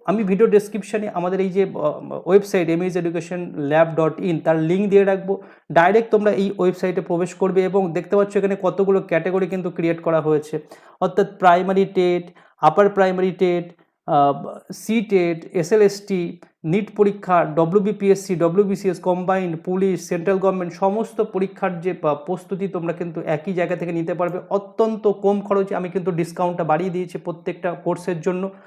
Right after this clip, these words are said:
যাতে তোমরা কোর্সে যুক্ত হয়ে নিজেদের প্রিপারেশনটাকে মজবুত করতে পারো এবং আগামী যে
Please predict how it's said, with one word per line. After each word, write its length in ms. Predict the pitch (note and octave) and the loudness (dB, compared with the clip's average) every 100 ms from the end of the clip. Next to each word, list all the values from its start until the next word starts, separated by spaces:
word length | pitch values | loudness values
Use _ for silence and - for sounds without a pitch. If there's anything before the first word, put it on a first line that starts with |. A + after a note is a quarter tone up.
| _ - | _ -10
যাতে 340 | D#3 E3+ F3 G#3+ | 2 2 4 4
তোমরা 260 | G#3+ G3+ | 4 4
কোর্সে 360 | F#3+ F#3+ F3 G3 | 0 0 -2 -4
যুক্ত 360 | E3 E3 - F#3 | -4 -8 -4 -2
হয়ে 320 | E3 D#3+ D#3 | 0 -2 -2
নিজেদের 300 | D#3+ E3 D#3+ | 0 0 -2
প্রিপারেশনটাকে 720 | D#3+ D3+ D#3+ D#3 E3+ E3 D#3 | -4 -4 -2 -4 -2 -4 -2
মজবুত 440 | D3 D3 D3 D#3 D#3 | -2 -2 -2 -4 -6
করতে 260 | D#3+ - | -8 -6
পারো 180 | E3 D#3+ | -2 0
এবং 300 | E3 D#3+ D#3 | 2 2 2
আগামী 380 | D3+ D#3 F#3+ G#3+ | 2 2 2 -2
যে 240 | E3+ E3 | -2 -4